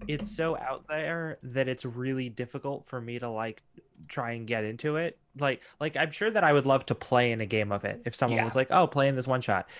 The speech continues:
Speaker 1: 'cause then someone would be able to introduce me to it and, like, ease me into it.
Speaker 2: Mm-hmm.
Speaker 1: But whenever I've tried to read stuff about it, I'm like, "Too, ooh, overwhelmed, too much
Speaker 2: Yeah.
Speaker 1: weirdness." One time.
Speaker 2: Yeah, I, I got overwhelmed with it as well,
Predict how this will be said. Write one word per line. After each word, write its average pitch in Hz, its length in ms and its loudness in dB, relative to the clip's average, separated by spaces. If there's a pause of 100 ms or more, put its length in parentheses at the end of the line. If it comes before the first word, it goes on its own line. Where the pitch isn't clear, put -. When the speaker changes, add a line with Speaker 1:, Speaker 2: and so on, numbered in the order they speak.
(100)
Speaker 1:
'cause 147 140 2
then 170 180 6
someone 151 360 4
would 139 160 2
be 127 100 6
able 117 180 2
to 117 120 0
introduce 113 560 -2
me 139 140 -2
to 160 200 2
it 165 140 2
and, 117 100 -4
like, 113 220 2
ease 120 260 -4
me 107 160 -4
into 117 280 -2
it. 165 180 0
Speaker 2:
Mm-hmm. 120 300 -6
Speaker 1:
But 131 140 4
whenever 143 300 2
I've 151 140 4
tried 151 240 2
to 123 80 4
read 120 200 2
stuff 139 240 2
about 151 220 4
it, 147 80 2
I'm 135 120 -2
like, 120 260 0
"Too, 165 140 4
ooh, 147 360 2
overwhelmed, 143 600 4
too - 200 0
much 170 120 12
Speaker 2:
Yeah. 151 120 12
Speaker 1:
weirdness." 147 500 2 (280)
One 151 140 4
time. 156 140 8
Speaker 2:
Yeah, 165 240 8 (360)
I, 208 340 10 (100)
I 180 120 10
got 190 160 10
overwhelmed 156 400 8
with 143 120 4
it 139 80 2
as 131 140 -2
well, 135 400 4